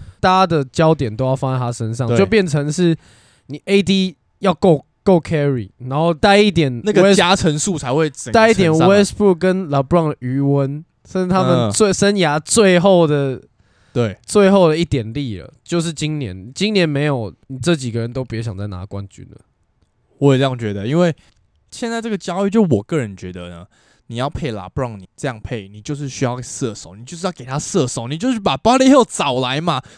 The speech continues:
Speaker 2: 为什么就是不找 Buddy Hield 呢？看 Buddy Hield，赶快离开国王队好不好？拜托。
Speaker 1: 国王队真的是个粪坑欸，就是而且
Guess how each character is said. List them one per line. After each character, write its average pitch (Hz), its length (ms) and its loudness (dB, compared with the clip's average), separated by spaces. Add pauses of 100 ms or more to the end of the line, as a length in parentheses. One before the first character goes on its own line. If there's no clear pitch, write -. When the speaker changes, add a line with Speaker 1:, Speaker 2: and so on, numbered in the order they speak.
Speaker 2:
为 294 100 -4
什 254 100 -4
么 190 60 -6
就 202 80 -10
是 269 100 0
不 254 220 0
找 139 180 0
Buddy 214 380 4
Hield 214 240 4
呢？ 190 240 4 (400)
看 185 200 -6
Buddy 214 340 2
Hield， 208 260 6 (520)
赶 135 120 -10
快 196 140 2
离 156 160 2
开 170 160 0
国 120 180 2
王 123 160 2
队 139 160 -4
好 101 80 -4
不 104 40 -2
好？ 101 80 -2
拜 120 140 0
托。 147 80 2
Speaker 1:
国 208 100 6
王 226 80 0
队 254 140 4
真 226 200 0
的 202 40 0
是 196 140 -6
个 190 120 -4 (180)
粪 175 500 -4
坑 139 320 -4
欸， 110 180 -10 (420)
就 226 120 -2
是 247 100 2
而 180 100 -4
且 160 160 -10